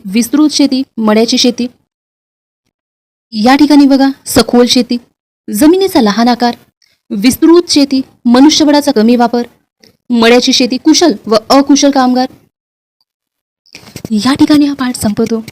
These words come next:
आजची माहिती तुम्हाला आवडली असेल तर व्हिडिओला लाईक करा, शेअर करा आणि कमेंट करून नक्की सांगा.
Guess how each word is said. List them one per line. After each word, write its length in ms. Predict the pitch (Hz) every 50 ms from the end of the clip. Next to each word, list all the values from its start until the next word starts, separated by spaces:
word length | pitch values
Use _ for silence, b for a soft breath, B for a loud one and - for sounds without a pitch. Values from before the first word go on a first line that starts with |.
| - -
आजची 200 | 196 - - 208
माहिती 240 | 202 180 208 - 247 -
तुम्हाला 300 | 233 226 226 226 226 - -
आवडली 360 | 190 190 180 208 220 220 226
असेल 240 | 226 220 226 220 220
तर 60 | 285
व्हिडिओला 320 | 302 277 277 285 294 294
लाईक 240 | 269 208 190 214 220 -
करा, 180 | - 226 220 220 B B B B B B -
शेअर 280 | - - 240 220 220
करा 160 | - 233 220 226
आणि 100 | 240 254
कमेंट 300 | - 262 240 277 285 285
करून 200 | 285 277 269 220
नक्की 240 | 208 202 - 226
सांगा. 280 | 214 - 226 226 220 220